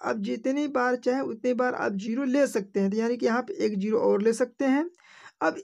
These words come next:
ग्यारह का भाग नब्बे में जाएगा, तो ग्यारह का भाग नब्बे में जाएगा तो कितने बार जाएगा,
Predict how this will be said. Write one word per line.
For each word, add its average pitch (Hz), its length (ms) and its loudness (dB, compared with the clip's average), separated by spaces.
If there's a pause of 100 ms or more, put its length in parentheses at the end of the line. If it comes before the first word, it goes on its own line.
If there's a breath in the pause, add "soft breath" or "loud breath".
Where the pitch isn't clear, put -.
ग्यारह 262 420 2
का 285 140 0
भाग 262 260 -2
नब्बे 240 340 2
में 208 140 2
जाएगा, 180 320 0
तो 196 340 -6
ग्यारह 233 340 2
का 254 120 2
भाग 240 280 2
नब्बे 226 320 2
में 247 80 0
जाएगा 262 180 2
तो 262 100 -4
कितने 294 280 -2
बार 294 180 4
जाएगा, 185 380 2